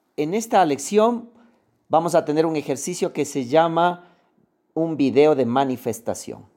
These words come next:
Crear un video de manifestación para generar alto impacto emocional y hacerlo de forma masiva.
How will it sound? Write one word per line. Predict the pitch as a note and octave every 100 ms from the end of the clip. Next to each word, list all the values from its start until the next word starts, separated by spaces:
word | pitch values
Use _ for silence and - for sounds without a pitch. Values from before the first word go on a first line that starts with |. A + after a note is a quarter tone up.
| -
Crear | A#2+ B2+ C#3+
un | C#3 A#2+
video | G#2+ G2+ D3 D3
de | C3
manifestación | G2 G#2+ A2 G#2 - - - - D#2+ F#2
para | B2+ C#3
generar | D3+ C#3+ D#3+ D#3+ -
alto | G3 G#3 G#3 G3
impacto | E3 D3 - F3 F3 _ - E3+ - - -
emocional | D3 D3+ C#3 D3 E3 A2 - _ _ _ _ _
y | A2+
hacerlo | G2+ B2 A#2+
de | A2
forma | G#2+ A#2 A2+ A2+ G2
masiva. | G#2+ B2 C#3+ - A#3 G3+ F#2 -